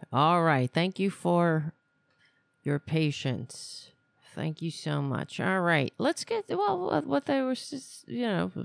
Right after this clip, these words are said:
um, talking about. And I see on the chat, best quote of twenty twenty-three, Winston says, "I'm not for stupidity." Absolutely.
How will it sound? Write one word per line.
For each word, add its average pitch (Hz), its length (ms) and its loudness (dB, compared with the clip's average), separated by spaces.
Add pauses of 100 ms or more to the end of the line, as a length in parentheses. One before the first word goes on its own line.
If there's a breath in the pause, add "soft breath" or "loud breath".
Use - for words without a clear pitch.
(240)
um, 160 440 -2
talking 226 320 0
about. 135 340 4
And 147 220 2 (400 loud breath)
I - 80 2
see 160 240 4
on 151 100 4
the 139 80 4
chat, 143 400 4 (460 loud breath)
best 151 260 4
quote 147 320 4
of 131 260 2
twenty 151 360 0
twenty-three, 147 880 4
Winston 139 580 0
says, 131 600 -2
"I'm 156 200 4
not 147 220 4
for 156 180 0
stupidity." 175 920 0 (1700 soft breath)
Absolutely. 196 920 0